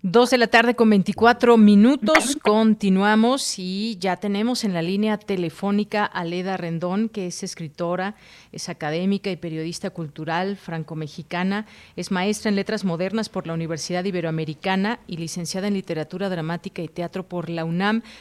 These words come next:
Me da mucho gusto recibirla aquí en este espacio para hablar de un libro que nos presenta. ¿Cómo estás, Leda? Muy buenas tardes.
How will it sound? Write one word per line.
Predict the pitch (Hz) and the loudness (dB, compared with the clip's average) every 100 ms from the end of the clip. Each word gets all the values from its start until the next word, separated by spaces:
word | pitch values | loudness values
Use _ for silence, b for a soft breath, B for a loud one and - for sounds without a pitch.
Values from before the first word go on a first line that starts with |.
| b | b
Me | 175 | -4
da | 185 | 0
mucho | 214 - | 0 0
gusto | 196 202 - 220 | -2 -2 -2 -2
recibirla | 196 - 170 190 196 196 - | -2 -6 -4 -4 -2 -4 -2
aquí | 170 160 214 226 | -6 -6 -4 -2
en | 202 | 0
este | 185 185 - 202 - | -2 -4 -4 -4 -4
espacio | 170 160 - 185 185 - 220 | -10 -10 -6 -2 -2 -2 -4
para | - 170 165 147 b b b | -2 -2 -2 -6 b b b
hablar | - 170 185 196 185 | -6 -2 2 0 2
de | 196 190 | 0 0
un | - 247 | 2 2
libro | 262 269 226 247 | 2 0 2 0
que | 254 175 156 147 | 0 -6 -6 -6
nos | 160 165 - | -6 -6 -6
presenta. | - 165 214 226 233 | -8 -6 0 0 0
¿Cómo | 233 269 | -2 -2
estás, | 269 269 254 | 0 0 0
Leda? | 240 226 220 214 - | 2 2 4 0 -2
Muy | 202 226 | 0 0
buenas | 214 214 202 | 2 0 -2
tardes. | - 180 165 151 - | -2 -2 -2 -6 -10